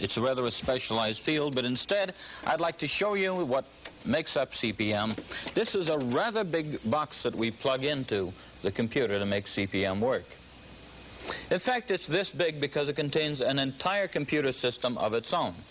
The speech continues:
There's an extra processor in here to make C P M do the things that it does. That's why it's rather large, rather complex, but that, of course, is the key to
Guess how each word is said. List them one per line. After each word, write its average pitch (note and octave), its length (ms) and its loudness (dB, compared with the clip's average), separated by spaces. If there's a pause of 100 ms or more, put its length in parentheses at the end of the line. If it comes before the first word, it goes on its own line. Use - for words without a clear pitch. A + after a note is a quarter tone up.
(520)
There's A#2 260 2
an A#2+ 120 -2
extra C#3+ 380 0
processor A2+ 720 0
in F2+ 100 0
here F#2+ 300 2 (340)
to A2+ 80 0
make A#2 220 0
C C3+ 220 0
P C3+ 200 0
M G#2 320 0
do A#2 300 2
the G#2 140 0
things F#2+ 400 -2
that G#2 140 4
it A2+ 120 0
does. - 400 -2 (760)
That's B2+ 240 2
why D#3+ 460 2 (240)
it's - 220 -2
rather F#3+ 260 2
large, D3 320 2
rather D3 240 2
complex, C#3 460 -2
but G#2 160 -2
that, C#3 160 4
of C#3 120 -6
course, A#2+ 240 0
is G2 120 -2
the G#2+ 80 -2
key D3+ 240 0
to A2+ 260 0